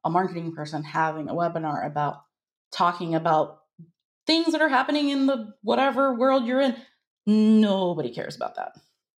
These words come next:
Well, where we did see the most success is those kind of celebrity type thought leadership webinars, but mostly technical, like, learn how to do X with Y.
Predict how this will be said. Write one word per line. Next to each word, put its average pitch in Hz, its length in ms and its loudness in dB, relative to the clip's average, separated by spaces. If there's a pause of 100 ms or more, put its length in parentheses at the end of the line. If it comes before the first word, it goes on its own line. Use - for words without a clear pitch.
(600)
Well, 170 200 0
where 185 180 2
we 196 120 0
did 226 300 0
see 220 120 0
the 190 80 -2
most 175 220 0
success 160 360 -4
is 156 180 -6
those 151 420 -10 (120)
kind 151 220 -8
of 147 260 -8 (760)
celebrity 180 880 0
type 175 420 -2 (840)
thought 190 180 2
leadership 233 400 0
webinars, 233 500 0
but 190 140 0
mostly 170 500 -2 (160)
technical, 147 720 -6 (220)
like, 165 200 -2
learn 175 280 0
how 175 140 -2
to 165 80 -6
do 147 220 -10
X - 320 -4
with - 220 -8
Y. - 320 -8